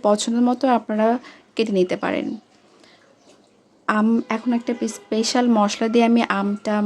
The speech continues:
মাখবো। সেই মশলাটা আমি তৈরি করব কী দিয়ে, সেটা দেখিয়ে দিচ্ছি। এখানে আমি তিন থেকে চারটি শুকনো মরিচ নিলাম, ঝালটা আপনাদের টেস্টের উপর ডিপেন্ড করবে।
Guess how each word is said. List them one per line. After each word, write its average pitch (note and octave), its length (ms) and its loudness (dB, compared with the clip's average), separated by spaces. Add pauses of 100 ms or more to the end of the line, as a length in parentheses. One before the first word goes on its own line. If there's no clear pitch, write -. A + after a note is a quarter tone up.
মাখবো। G3+ 340 -2 (120)
সেই G#3+ 240 0
মশলাটা G#3 420 -4
আমি G#3+ 120 2 (100)
তৈরি G3+ 280 0
করব G3+ 180 0 (160)
কী A3 160 -4
দিয়ে, A#3+ 140 0
সেটা G3+ 220 -2
দেখিয়ে G3+ 300 0
দিচ্ছি। G#3 300 0 (720)
এখানে B3+ 300 2
আমি B3+ 160 6 (200)
তিন A#3 140 6 (120)
থেকে A#3+ 180 0 (120)
চারটি G#3 340 2 (140)
শুকনো A3 260 -4 (100)
মরিচ G#3 300 2
নিলাম, A3+ 220 2 (140)
ঝালটা A3 440 2
আপনাদের A3 340 -4
টেস্টের G3+ 360 -2
উপর A3 120 -4 (120)
ডিপেন্ড G#3+ 340 0
করবে। A3 260 4